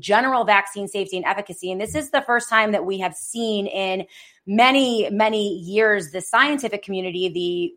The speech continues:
the establishment scientific community being pulled into actual debates on this topic. And so there are very few of them. Uh, it's a huge win for people like Denis Rancourt and also Steve Kirsch. But there was a debate between Steve Kirsch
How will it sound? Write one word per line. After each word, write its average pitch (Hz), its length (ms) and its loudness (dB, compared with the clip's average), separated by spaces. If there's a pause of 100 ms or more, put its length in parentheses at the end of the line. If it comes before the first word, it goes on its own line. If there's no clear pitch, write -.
the 180 260 -4
establishment 202 1000 2
scientific 185 840 -2 (100)
community 180 640 -4 (520)
being 220 480 2 (140)
pulled 277 400 6
into 240 440 -2
actual 202 480 2
debates 196 380 0
on 180 100 0
this 175 140 -6
topic. 196 540 2
And 190 240 -4
so 185 200 2
there 185 140 2
are 180 60 0
very 226 260 6
few 254 300 -2
of 240 100 0
them. 202 340 2 (140)
Uh, 185 220 4
it's 185 120 -4
a 196 40 -6
huge 277 500 0
win 196 400 -2 (380)
for 214 100 2
people 226 420 4
like 214 220 6
Denis 214 240 -2
Rancourt 202 440 2
and 190 60 0
also 190 520 2 (240)
Steve 214 340 -6
Kirsch. 240 340 2
But 208 140 -4
there 226 100 2
was 226 140 2
a 202 80 -2
debate 226 380 2
between 208 340 -6
Steve 254 320 -8
Kirsch 233 320 0